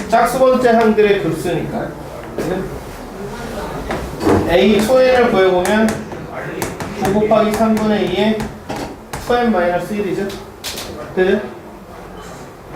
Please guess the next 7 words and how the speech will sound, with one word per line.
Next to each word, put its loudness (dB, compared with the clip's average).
그럼 -2
이분의 4
이십칠 2
곱하기 4
구분의 2
사의 0
N제곱이니까. -2